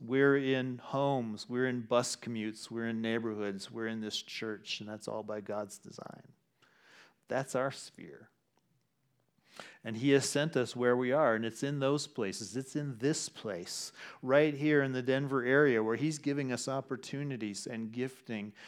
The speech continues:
to make a difference, to be a part of the answer to the things that we're praying for.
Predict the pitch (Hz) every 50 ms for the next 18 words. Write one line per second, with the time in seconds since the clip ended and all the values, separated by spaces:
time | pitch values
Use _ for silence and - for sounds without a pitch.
0 | - - _ - - 120 120 123 120 117 123 113 113 123 117 113 - - 107 101
1 | 98 98 - - - - - - - - 135 104 120 123 120 117 - - 135 135
2 | 135 143 139 127 131 135 135 139 156 165 160 - - 120 113 - 127 113 123 117
3 | - - 127 131 123 - 131 127 131 135 131 135 - - 123 147 170 165 107 107
4 | 107 - - 85 82 80 82